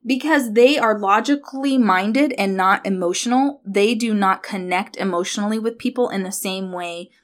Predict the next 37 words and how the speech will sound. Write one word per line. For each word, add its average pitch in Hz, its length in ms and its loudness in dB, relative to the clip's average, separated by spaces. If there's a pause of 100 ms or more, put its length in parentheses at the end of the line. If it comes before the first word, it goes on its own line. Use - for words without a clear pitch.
(120)
that 180 220 2
an 175 120 0
emotional 170 460 -6
feeler 277 380 -2
does. 147 420 -6 (560)
And 226 320 2
so 233 160 4
then 226 200 4
they 240 140 4
have 294 240 2
to 269 100 0
work 233 380 0
on 202 200 2
being 202 320 -4
more 190 260 0
empathetic 208 680 0
and 208 140 0
trying 208 360 0
to 214 100 0
put 415 260 -4
themselves 196 480 0
in 190 160 -4
other 180 180 -2
people's 196 380 -6
shoes. 233 300 0
They 208 180 2
just 262 220 -2
want 214 180 -2
to 202 80 -6
solve 190 320 2
things 190 260 -6
in 185 100 -4
a 175 40 -6
very 175 220 -2
systematic, 180 760 -2
logical 175 580 -2
way. 190 560 2